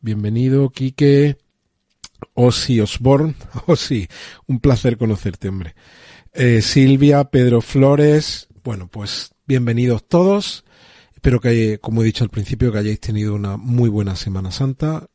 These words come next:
Eh, lo bueno, pues acaba pronto. Si habéis tenido vacaciones,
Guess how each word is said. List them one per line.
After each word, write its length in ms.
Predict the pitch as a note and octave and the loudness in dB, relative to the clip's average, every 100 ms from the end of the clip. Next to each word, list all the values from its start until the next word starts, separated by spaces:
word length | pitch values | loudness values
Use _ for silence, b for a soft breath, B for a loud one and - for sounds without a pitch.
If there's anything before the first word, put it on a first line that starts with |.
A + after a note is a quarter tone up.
| _ | _
Eh, 340 | G#2+ F2+ F2 F2 _ - | -14 -12 -14 -18 _ -12
lo 240 | G#2+ G2+ | -8 0
bueno, 320 | A2+ C3+ D#3 | 2 2 0
pues 240 | E3 A2+ G#2 | -6 -8 -8
acaba 280 | F#2 G#2 A2+ | -8 -6 -2
pronto. 460 | C#3+ D3+ C#3+ E3+ | 0 0 -2 -8
Si 140 | F3 A2+ | -6 -6
habéis 220 | G#2 G#2 | -6 -6
tenido 500 | A2+ G#2 G2+ G2+ G2 | -6 -4 -4 -6 -8
vacaciones, 800 | F#2 G2+ G2+ - A2 G2+ F#2+ | -8 -10 -10 -8 -6 -6 -10